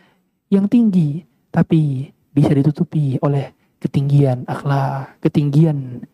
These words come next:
jiwa, dan ketinggian sifat dan karakter.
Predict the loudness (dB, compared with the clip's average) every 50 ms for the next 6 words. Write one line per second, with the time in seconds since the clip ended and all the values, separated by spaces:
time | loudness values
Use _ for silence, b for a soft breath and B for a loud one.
0 | _ 0 2 4 4 4 2 0 -2 -2 0 0 -2 -2 0 -2 2 2 4 4
1 | 4 4 2 2 2 0 -2 -4 _ b b b b b b b _ _ _ _
2 | _ _ _ _ _ _ _ _ _ _ 0 0 0 2 0 -2 -2 _ _ _
3 | _ -4 -4 -4 -2 -2 -2 -2 -4 -6 -4 -4 -4 -4 -4 -10